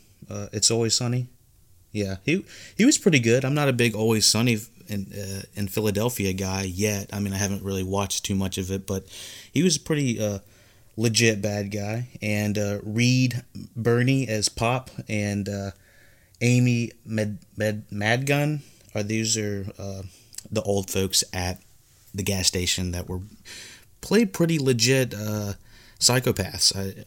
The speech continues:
I've seen Reed, um, who plays Pop, in other things such as Titans, and I believe that it was, uh, pretty intense watching him, uh, kind of evoke. He plays menacing pretty well 'cause he does it with, like, a smile.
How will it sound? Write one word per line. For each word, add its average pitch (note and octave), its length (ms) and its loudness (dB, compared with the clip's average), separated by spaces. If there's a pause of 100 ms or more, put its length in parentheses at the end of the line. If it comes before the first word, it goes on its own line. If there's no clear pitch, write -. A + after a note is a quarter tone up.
(120)
I've A2 160 -2
seen C3 440 4 (600)
Reed, A2+ 440 2 (480)
um, F#2+ 480 -10
who G2 80 -6
plays G2+ 260 -4
Pop, G#2+ 440 -6 (300)
in G2+ 140 0
other G2 220 -2
things F#2+ 340 -2
such F#2+ 160 -2
as F2 100 2
Titans, F#2+ 480 2
and F2+ 80 -4
I F2+ 60 -2
believe F#2 320 -2
that F#2 120 -4
it F#2 80 -4
was, F#2 220 -2
uh, F2+ 160 -10 (540)
pretty C3+ 180 6
intense G2+ 420 2
watching F#2+ 320 -2
him, F2+ 240 -6 (640)
uh, F2 360 -8
kind F#2+ 200 -2
of F#2+ 180 -4
evoke. G#2+ 360 2
He F3+ 160 2
plays G#3+ 500 6
menacing G#2+ 460 2
pretty G#2 240 0
well F#2 260 0
'cause F#2+ 160 -4
he G2 80 0
does G#2 200 2
it G2 60 -2
with, F#2+ 120 -2
like, F#2+ 160 -6
a F#2+ 80 -4
smile. F#2+ 640 4